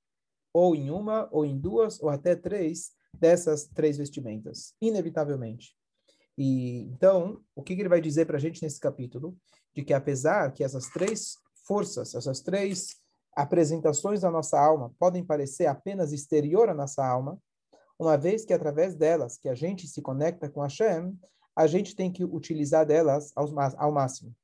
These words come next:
Então, aqui vem aquilo que a gente falou semana passada, de que a primeira coisa na transformação nossa tem que começar com a Maseu Aikar. A prática é o principal. O que você fala é o principal.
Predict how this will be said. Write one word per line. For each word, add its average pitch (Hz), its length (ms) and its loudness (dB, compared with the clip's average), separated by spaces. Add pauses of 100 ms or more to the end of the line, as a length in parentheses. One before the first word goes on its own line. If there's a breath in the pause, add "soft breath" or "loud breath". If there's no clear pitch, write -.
(1000)
Então, 160 260 2
aqui 185 180 -2
vem 170 220 2
aquilo 147 260 -4
que - 80 -12
a - 20 -8
gente 143 140 -8
falou 151 160 2
semana 147 260 -6
passada, 143 480 0 (440 soft breath)
de 139 100 -2
que 139 80 0
a 147 60 4
primeira 156 340 0
coisa 196 340 0
na 147 100 -4
transformação 147 760 -2
nossa 175 500 0 (400)
tem 233 200 4
que 233 100 -16
começar 175 540 2
com 185 380 0 (260)
a 147 100 2
Maseu 151 460 4
Aikar. 143 480 2 (200)
A 143 120 -2
prática 170 500 2
é - 20 0
o 147 60 -2
principal. 135 720 0 (260)
O 156 80 -4
que 180 100 -6
você 170 240 0
fala 180 400 6
é - 120 -2
o 127 60 0
principal. 131 640 -4